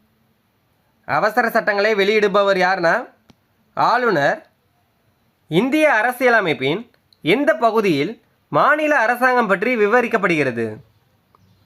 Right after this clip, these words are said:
பகுதி ஆறு. இந்திய அரசியலமைப்பின் எந்த பகுதியில் மாநில அரசாங்கம் பற்றி விவரிக்கப்படுகிறதுனா, பகுதி ஆறில். இதே சட்டப்பிரிவு எதுன்னு கேட்டாங்கன்னா,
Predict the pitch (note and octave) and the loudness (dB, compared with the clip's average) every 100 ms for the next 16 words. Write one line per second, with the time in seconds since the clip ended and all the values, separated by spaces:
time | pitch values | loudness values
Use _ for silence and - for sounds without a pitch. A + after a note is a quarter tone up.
0 | _ _ _ _ _ _ _ _ - E3 | _ _ _ _ _ _ _ _ -2 0
1 | G#3+ G3+ E3+ A3 G3+ D#3+ C#4 - _ _ | 2 0 2 0 0 -2 -4 -10 _ _
2 | _ _ _ _ _ _ _ _ _ C#3 | _ _ _ _ _ _ _ _ _ -4
3 | F#3+ A#3 A#3 F#3+ G3+ G#3+ A3+ G#3+ F3+ C#3 | -2 0 0 0 -2 0 0 2 0 -2
4 | E3 C#4+ - _ _ D3 G#3 C4+ C#4+ A3+ | -4 -4 -12 _ _ -2 0 0 0 0
5 | A#3 F#3+ D3 A3+ - _ _ - E3+ C4 | 2 0 -2 -4 -12 _ _ -4 2 2
6 | D#4 D4+ B3+ A3 A#3 B3+ B3 A3+ G3 B3 | 2 0 0 0 0 2 2 2 0 0
7 | G#3+ G#3+ B3 A3 G#3+ G#3 G3+ F#3 D3 F#3 | 0 2 0 0 0 0 2 2 0 0
8 | D#4 - _ _ _ _ _ E3+ G#3 G3+ | -4 -14 _ _ _ _ _ 0 2 2
9 | F3+ A#3 G3 F#3+ D4 _ _ _ _ F3 | 2 2 0 -4 -8 _ _ _ _ -2
10 | C4+ C#4 A3+ D4+ D4 C#4+ C4 A3+ A#3 A3+ | 0 0 -2 0 0 0 0 0 0 0
11 | G#3+ G#3 D#3+ G3+ | 0 0 0 0